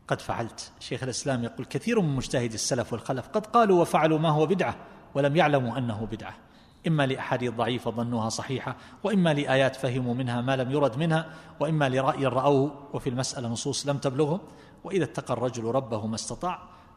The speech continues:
دخل في قوله: 'ربنا لا تؤاخذنا إن نسينا أو أخطأنا.'" رابعاً، لغة الحوار. لغة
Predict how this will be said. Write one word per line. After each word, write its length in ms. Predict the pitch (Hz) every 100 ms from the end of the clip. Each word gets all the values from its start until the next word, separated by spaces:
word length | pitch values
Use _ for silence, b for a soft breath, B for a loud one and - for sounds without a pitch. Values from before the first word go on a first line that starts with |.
| -
دخل 300 | 156 127 110
في 100 | 113
قوله: 380 | 127 123 110
'ربنا 340 | 110 104 120 113
لا 100 | 107
تؤاخذنا 580 | - 110 - 123 110 110
إن 80 |
نسينا 400 | 104 - 113 107 B B B -
أو 120 | 127
أخطأنا.'" 420 | - - - 87 - - _ - _
رابعاً، 380 | 180 147 104 90 - - - - - -
لغة 240 | 190 135 127
الحوار. 400 | - 113 95 - - - - -
لغة 300 | 160 143